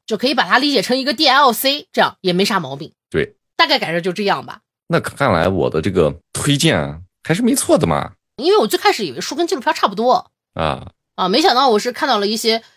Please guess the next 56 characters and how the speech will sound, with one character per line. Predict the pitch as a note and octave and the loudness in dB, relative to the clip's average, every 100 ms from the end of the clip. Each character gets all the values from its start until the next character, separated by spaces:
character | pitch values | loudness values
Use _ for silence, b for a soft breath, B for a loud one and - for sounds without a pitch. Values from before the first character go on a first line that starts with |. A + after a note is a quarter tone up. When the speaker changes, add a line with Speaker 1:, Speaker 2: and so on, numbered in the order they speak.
| b | b
Speaker 1:
就 | - | -2
感 | C#4+ | 4
觉 | B3 | 6
英 | C#4 F#4 G#4 | 6 8 8
国 | D4 | 8
人 | A3+ F#3+ | 6 4
的 | A3 | 0
那 | B3 | 0
种 | G3+ | -2
特 | - C#4 | 0 2
有 | E3 | 2
的 | B2+ C#3+ - | 0 -4 -4
别 | - E4+ | 2 4
扭 | B3 F3+ | 4 2
的 | |
幽 | F#3 G3 | 6 6
默。 | G3 G#3 G3 | 6 4 2
<laughs> | - - E4+ - - - F#4+ - A2+ - D3 A2+ - C3 A2+ - A#2+ _ | 0 -2 -4 -4 -16 -4 -4 0 -2 2 0 0 0 0 0 -8 -8 _
那 | E4+ G4+ | 2 2
你 | A#3 | 2
读 | D3 F3 | -2 -4
完 | C4 F3+ D#3+ | 0 0 0
以 | C#3+ | -6
后， | - D#3+ B2+ _ _ - | -4 -2 -2 _ _ 2
有 | G3+ | 4
没 | |
有 | C#4+ B3+ | 6 4
跟 | B3 | 2
你 | A3 A3 | 2 0
想 | - D3 | -2 -2
象 | C4+ G#3+ | -2 -2
的 | D#3 | -2
不 | G#3 | -6
一 | C3+ D3 | -6 -4
样？ | E3 - - | -4 -6 -12
因 | B3+ | -6
为 | C4+ B3 _ | -4 -4 _
是 | - C#4 | -8 -2
你 | C4+ | 0
想 | D4+ D3 | 0 -2
读 | - A#2+ | -8 -8
的 | D3+ | -6
嘛， | G#3 G2+ - _ - | -4 -6 -12 _ -10
你 | G#3 | -2
可 | G3 | 0
能 | F#3 | 0
最 | A#3+ | -2
开 | C4 C4 | 0 0
始 | G3 | 0
是 | A3+ | -2
有 | F3 | -4
一 | B2+ | -4
个 | F#3 | -4
预 | A3 | -4
期 | F3+ - G3+ | -4 -4 -4
的。 | F3 - | -6 -8